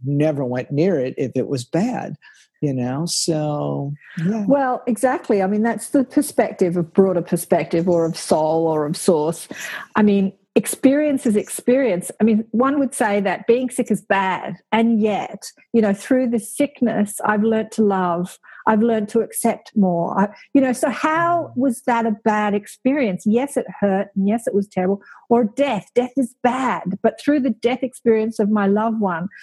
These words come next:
Speaker 1: Yeah.
Speaker 2: I learned about who I am as a soul, who I am as an eternal being. I learned that there is no death. You know, how could I label that experience of bad when I found out so much about who I really am?
Speaker 1: Yeah.
Speaker 2: So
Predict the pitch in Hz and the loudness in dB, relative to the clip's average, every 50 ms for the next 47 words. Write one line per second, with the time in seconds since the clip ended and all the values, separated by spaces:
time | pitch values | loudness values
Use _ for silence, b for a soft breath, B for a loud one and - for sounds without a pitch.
0 | B B B 185 190 190 180 214 226 226 233 240 254 262 269 269 - 269 226 240 | B B B 0 0 0 0 0 2 2 0 0 0 -2 -2 0 0 0 0 0
1 | 233 226 220 208 - 269 247 233 233 226 226 233 220 220 202 208 208 196 - - | -2 -2 -4 -2 -2 0 0 2 0 0 0 0 0 0 0 -2 -4 -4 -4 -4
2 | - 220 208 220 214 202 190 208 214 208 202 202 208 208 220 208 214 202 202 196 | -2 0 0 2 0 0 0 0 0 0 0 -2 0 0 0 0 0 0 -2 -2
3 | - - 214 208 202 202 196 190 - 214 214 208 202 196 185 190 208 220 233 254 | -2 -2 0 0 2 0 0 0 0 0 0 0 0 0 0 0 0 0 0 -2
4 | 247 - 220 - - 196 196 - - 254 262 254 247 233 214 190 185 175 160 B | -2 -4 -6 -2 -2 -2 0 0 0 0 0 2 0 0 0 0 -2 -4 -6 B
5 | B B B B - 233 240 233 - - 302 269 294 320 339 - 330 277 254 233 | B B B B 0 0 0 0 0 -2 -2 0 0 -2 0 0 0 0 2 2
6 | 220 220 220 226 220 233 247 233 240 226 220 214 196 - - - - - 220 220 | 2 2 2 2 0 0 0 0 0 0 0 -2 -4 -4 -8 -10 -2 0 2 2
7 | 226 220 214 - 196 - _ - 208 196 208 214 208 196 202 208 202 196 196 196 | 2 0 -2 -2 -4 -4 _ -4 -2 -2 0 0 0 2 0 0 0 0 -2 -2
8 | - - - 214 202 202 202 202 190 - - - - - 143 175 185 - - - | -4 -2 -2 0 2 2 0 0 -2 -4 -6 -4 -2 0 0 0 -2 -4 -6 -6
9 | 190 196 170 160 - - - 196 190 185 180 175 170 175 175 165 170 180 190 180 | -4 -2 -2 -4 -4 -6 -2 -2 0 0 0 -2 -2 -2 -2 -2 0 0 0 -2
10 | 170 165 170 B B B 147 147 143 147 143 139 135 135 - - 247 240 226 | -2 -4 -6 B B B -4 -2 -2 -2 -2 -2 -4 -2 0 0 0 -2 -4